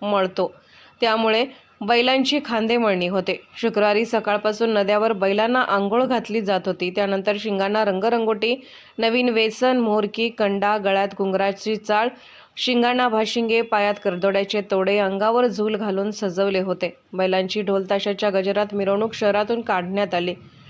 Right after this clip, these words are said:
यावेळी फटाक्यांची आतिषबाजी आणि हलगीच्या तालावर बैलांनीही ठेका धरून उपस्थित शेतकरी व नागरिकांची मने जिंकली.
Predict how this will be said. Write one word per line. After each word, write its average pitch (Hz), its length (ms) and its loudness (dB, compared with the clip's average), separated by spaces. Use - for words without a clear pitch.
यावेळी 240 280 4
फटाक्यांची 262 560 2
आतिषबाजी 226 580 0
आणि 226 120 0
हलगीच्या 202 520 -2
तालावर 196 380 2
बैलांनीही 214 560 0
ठेका 226 360 0
धरून 220 240 0
उपस्थित 220 440 -2
शेतकरी 240 420 0
व 254 60 2
नागरिकांची 233 760 0
मने 190 280 0
जिंकली. 185 400 -2